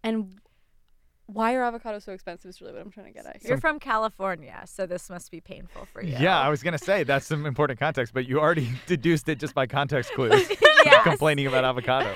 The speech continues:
Speaker 2: <laughs> 'Cause they come from
Speaker 1: Are you
Speaker 2: California.
Speaker 1: guys not as upset about the avocado situation as I am?
Speaker 3: It seems like a fancy vegetable to me, or fruit, whatever it is.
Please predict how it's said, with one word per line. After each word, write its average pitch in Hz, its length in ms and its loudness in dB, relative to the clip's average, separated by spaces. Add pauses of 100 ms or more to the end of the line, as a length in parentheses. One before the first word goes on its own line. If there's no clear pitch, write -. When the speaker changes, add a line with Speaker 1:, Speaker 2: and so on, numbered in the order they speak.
Speaker 2:
<laughs> - 100 -20
'Cause 285 80 -8
they 254 160 0
come 247 260 0
from 226 140 -2
Speaker 1:
Are 311 100 10
you 311 180 4
Speaker 2:
California. 415 200 8
Speaker 1:
guys 220 100 2
not 311 220 8 (100)
as 359 80 4
upset 277 400 6
about 262 220 2
the 254 100 4
avocado 233 460 0
situation 262 500 -4
as 247 100 -6
I 202 180 -4
am? 302 320 -6
Speaker 3:
It - 60 -20
seems 180 280 -6
like 160 100 0
a 123 80 -2
fancy 131 380 -8
vegetable 101 400 -6
to 90 100 -20
me, 95 200 -18 (200)
or 113 140 -4
fruit, 104 320 -8
whatever 101 300 -8
it - 120 -20
is. - 100 -20